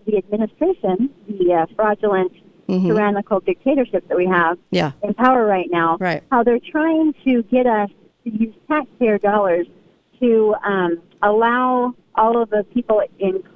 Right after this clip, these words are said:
Speaker 1: with college debt a free pass.
Speaker 2: Mm-hmm.
Speaker 1: That needs to come from universities
Speaker 2: Yeah.
Speaker 1: that sold these people a box of rocks, and now they cannot make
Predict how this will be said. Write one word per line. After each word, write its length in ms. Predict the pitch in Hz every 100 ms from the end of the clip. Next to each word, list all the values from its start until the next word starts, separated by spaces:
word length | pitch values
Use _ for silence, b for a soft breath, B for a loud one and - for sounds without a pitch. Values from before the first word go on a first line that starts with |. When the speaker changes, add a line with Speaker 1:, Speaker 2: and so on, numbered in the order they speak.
| -
Speaker 1:
with 180 | 196 -
college 320 | 311 330 233 -
debt 260 | 180 170 - _ -
a 80 | 202
free 200 | - 196
pass. 380 | - 170 - - _ -
Speaker 2:
Mm-hmm. 420 | 190 170 180 180
Speaker 1:
That 300 | 214 277 330
needs 300 | 262 254 247 - -
to 60 |
come 360 | 254 - 214 196 -
from 140 | 202 196
universities 680 | 214 277 220 - 190 - -
Speaker 2:
Yeah. 200 | 180 156 147
Speaker 1:
that 120 | 190 -
sold 200 | 220 233
these 160 | 254 359 -
people 320 | 226 - 202
a 60 | 185
box 280 | 190 190 -
of 120 | 240 208
rocks, 240 | 175 165 - -
and 100 | 175
now 160 | 185 214
they 120 | 262 311
cannot 420 | - 254 214 190 -
make 220 | 202 262